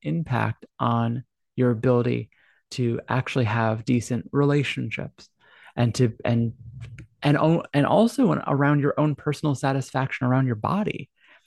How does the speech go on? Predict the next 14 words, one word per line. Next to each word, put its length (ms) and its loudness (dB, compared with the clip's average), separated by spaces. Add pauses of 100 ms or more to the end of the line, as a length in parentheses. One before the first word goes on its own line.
(340)
You 80 4
gotta, 380 4
you 80 0
know, 180 -4 (160)
that's 240 2
another 340 4
thing 240 0
too. 320 2 (380)
The 80 0
porn 340 2
actors 480 0
that 220 0
they 140 0
use 640 -2